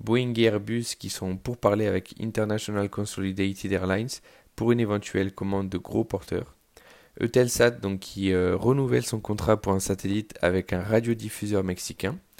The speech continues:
S M C P qui rachète des actions pour alimenter un plan d'intéressement long terme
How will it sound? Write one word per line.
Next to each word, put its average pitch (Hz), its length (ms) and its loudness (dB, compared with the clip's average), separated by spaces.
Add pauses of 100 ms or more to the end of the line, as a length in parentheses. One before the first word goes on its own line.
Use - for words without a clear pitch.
(420)
S 113 200 2
M 117 100 0
C - 160 0
P 113 220 0
qui - 220 -4
rachète 110 460 0
des 101 180 -2
actions 98 380 -4
pour 92 160 -4
alimenter 104 600 -2
un 82 100 -2
plan 95 260 -6
d'intéressement 107 800 -2
long 110 220 -2
terme 110 320 -4